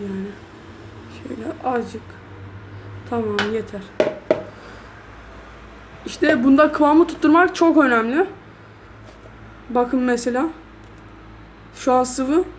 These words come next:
katıdan sıvıya geçti. Çok değişik bir madde ya. Şöyle yakından göstereyim. Bakın. Ay, elime yapıştı.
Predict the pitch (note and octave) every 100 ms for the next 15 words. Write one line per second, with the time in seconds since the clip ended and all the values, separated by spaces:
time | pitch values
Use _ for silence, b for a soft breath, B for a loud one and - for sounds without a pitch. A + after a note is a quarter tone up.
0 | - - - - - - B3 A#3+ B3+ D4
1 | D4 B3+ A#3 A#3 A#3 G#3+ G3 G3+ C#4+ C#4
2 | C#4 B3+ - C4+ A#3 G3+ G#3 G3+ G#3 A#3+
3 | - B B B - - - A#3+ A3 A3
4 | G#3+ G#3 G3+ G#3+ A3 A3 G#3 G3 G#3 G#3+
5 | C4 F4 E4+ - - - - - - -
6 | - - - - - - - - - -
7 | - - - - - G#2 G2 B2+ B2 -
8 | - - - b b b b b - -
9 | - A3+ A#3+ A#3 - G#3+ G#3+ B3 C4 A3+
10 | G3 -